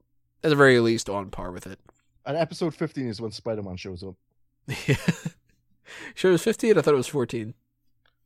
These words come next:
Speaker 2: No, fourteen's when the Terminator comes back.
Speaker 1: <laughs> Okay, that's what it was. <laughs> Man, that'd be so interesting. I'd be down for it. Fucking love Terminator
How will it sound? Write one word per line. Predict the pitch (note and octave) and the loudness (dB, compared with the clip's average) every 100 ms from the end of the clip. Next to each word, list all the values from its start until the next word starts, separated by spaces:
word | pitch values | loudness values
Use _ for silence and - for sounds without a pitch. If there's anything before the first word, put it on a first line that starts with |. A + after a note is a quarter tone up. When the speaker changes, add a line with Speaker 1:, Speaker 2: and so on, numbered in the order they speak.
| _ - | _ -4
Speaker 2:
No, | C#3+ F3+ F#3 E3+ | 2 4 4 4
fourteen's | D3+ E3 D#3 D3+ | 2 -2 -2 -2
when | D3 | -4
the | B2+ | -6
Terminator | - D3+ C#3+ A2 | -2 -2 -2 -4
comes | A2+ G2 | -6 -8
back. | G2 F2+ _ _ _ - | -8 -10 _ _ _ -6
Speaker 1:
<laughs> | C#3+ - | -6 6
Okay, | F3 D3 D3 - C#3 B2 | 8 10 8 6 0 2
that's | D3+ - | 0 0
what | C3 | -4
it | B2+ | -4
was. | A#2 - - - - | -4 -8 -14 -20 -14
<laughs> | - _ _ _ - _ _ _ _ _ _ _ _ _ _ - - - - - - _ _ | -14 _ _ _ -20 _ _ _ _ _ _ _ _ _ _ -14 -12 -12 -14 -16 -20 _ _
Man, | A#2 A2+ | -6 -4
that'd | A#2+ | -4
be | G#2+ | -4
so | G#2 G#2+ | -4 -6
interesting. | A2 - - A#2 | -8 -14 -10 -4
I'd | A#2 | -2
be | A#2+ | -2
down | G#2+ G#2+ A#2 | -6 -8 -8
for | A#2 G#2+ | -4 -4
it. | |
Fucking | - - A2 | -6 -12 -12
love | G#2 A2 | -12 -10
Terminator | B2+ B2+ C3 - | -6 -2 2 4